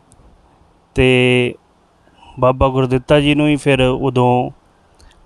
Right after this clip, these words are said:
ਇਹ ਜੋ ਉਹਨਾਂ ਨੇ ਕਰਾਮਾਤ ਦਿਖਾਈ ਹੈ, ਉਹਦੇ ਹੀ ਸੰਦਰਭ 'ਚ ਉਹਨਾਂ ਨੂੰ ਫਿਰ ਇਹ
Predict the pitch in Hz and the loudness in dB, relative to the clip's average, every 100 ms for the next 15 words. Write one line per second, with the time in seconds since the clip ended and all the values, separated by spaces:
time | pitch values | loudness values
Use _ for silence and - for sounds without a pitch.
0 | _ _ _ _ _ _ _ _ _ _ | _ _ _ _ _ _ _ _ _ _
1 | _ - 147 135 135 131 139 143 - 131 | _ -4 -2 0 0 0 0 -2 0 0
2 | 131 131 123 123 117 - 120 117 123 123 | 2 0 -2 -4 -6 0 0 2 2 0
3 | 131 - - _ _ _ _ _ _ - | -2 -16 -20 _ _ _ _ _ _ -12
4 | 131 135 143 147 139 143 135 127 117 - | -6 -2 0 0 -2 -6 0 0 -2 -6
5 | 127 127 131 127 - 123 117 131 | -6 -2 -2 -2 0 0 0 -2